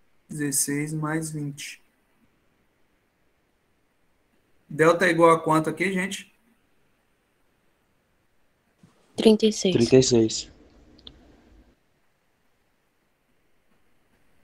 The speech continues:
Speaker 1: Pronto. Por aqui já percebemos, né, que tem soluções possíveis, né? Porque o delta ne-, não é igual a zero,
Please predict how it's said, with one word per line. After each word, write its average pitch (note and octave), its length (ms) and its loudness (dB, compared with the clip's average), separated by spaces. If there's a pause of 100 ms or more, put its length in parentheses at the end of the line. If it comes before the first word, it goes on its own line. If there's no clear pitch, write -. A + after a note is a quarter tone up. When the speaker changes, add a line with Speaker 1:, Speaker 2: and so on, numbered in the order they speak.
(540)
Speaker 1:
Pronto. - 340 -20 (680)
Por D#3 140 0
aqui E3+ 260 2
já A3 160 6
percebemos, G#3 800 2
né, A3+ 300 -2
que F3 120 -10
tem G#3+ 580 -2 (680)
soluções F3+ 600 0
possíveis, C3 560 -2
né? G#3+ 260 -6 (260)
Porque D3 240 -8
o D3+ 80 -4
delta D3+ 280 -2
ne-, F3+ 220 -10
não D#3+ 320 -2
é E3 80 0
igual F3 220 -2
a G3+ 80 2
zero, C3+ 360 -4